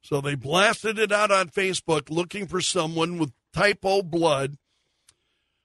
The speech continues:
Well, the father's cousin of this girl, this six-year-old girl, her dad's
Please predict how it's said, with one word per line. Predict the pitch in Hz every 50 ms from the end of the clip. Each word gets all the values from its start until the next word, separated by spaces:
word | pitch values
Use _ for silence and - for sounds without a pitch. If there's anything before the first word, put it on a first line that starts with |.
| _ _
Well, | 151 165 190 208 208 202 196
the | 175 170 185 185 175 175 170 170 165 160 160 160 160
father's | - - - 202 226 269 311 339 320 285 240 196 - -
cousin | - - 208 240 247 208 151 185 170 160
of | 147 147
this | 147 160 151 - -
girl, | - 190 190 180 151
this | 120 - 127 -
six-year-old | - - 208 202 - - 196 202 196 190 185 151
girl, | 165 165 151 143 151 156 - _ _ _ _ _ _ -
her | 202 254
dad's | 240 175 143 208 214 233 247 240 247 254 202 156 - -